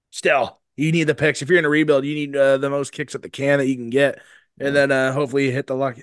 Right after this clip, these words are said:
Speaker 1: hopefully you hit the lucky ace.
Speaker 2: Yeah. Uh, next up,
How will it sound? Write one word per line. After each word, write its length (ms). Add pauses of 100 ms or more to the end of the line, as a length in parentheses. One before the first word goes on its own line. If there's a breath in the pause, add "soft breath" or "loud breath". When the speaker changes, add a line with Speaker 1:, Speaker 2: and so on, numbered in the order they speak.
Speaker 1:
hopefully 400
you 60
hit 160
the 80
lucky 320
ace. 380 (760)
Speaker 2:
Yeah. 240 (960)
Uh, 600
next 400
up, 340